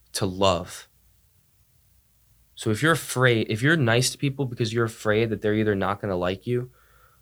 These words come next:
or you do good things to people and you're selfless because you're afraid that if you don't, God's going to punish you, that's fear. Like, that is obedience out of fear.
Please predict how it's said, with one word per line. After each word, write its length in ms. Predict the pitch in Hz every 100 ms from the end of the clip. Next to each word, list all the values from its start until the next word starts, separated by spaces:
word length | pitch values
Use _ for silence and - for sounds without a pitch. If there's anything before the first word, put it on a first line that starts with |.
| _ _
or 220 | 113 110
you 160 | 107 104
do 260 | 101 113 107
good 280 | 98 107 104
things 420 | - 104 107 -
to 80 | 104
people 540 | 117 113 120 123 131 _ _ _ _ _ _ _
and 100 | 110
you're 100 | 104
selfless 680 | - - 101 - 135 135 - - _
because 260 | 117 120 110
you're 80 | 107
afraid 520 | - - 95 104 110
that 120 | 101
if 140 | 110
you 80 | 104
don't, 440 | 87 - 90 113 - _ _ 98
God's 480 | 95 92 92 95 -
going 340 | - 98 95 92
to 140 | 90
punish 420 | - 95 98 -
you, 220 | 135 143 - _ _ _ _ _ _ _ _ _ _ _ -
that's 280 | 110 110 -
fear. 520 | - 107 92 82 -
Like, 160 | 101 -
that 260 | 104 107 113
is 340 | 107 98 - _ _ _ _ -
obedience 580 | 104 95 104 107 107 107
out 80 |
of 80 | 90
fear. 440 | - 98 80 92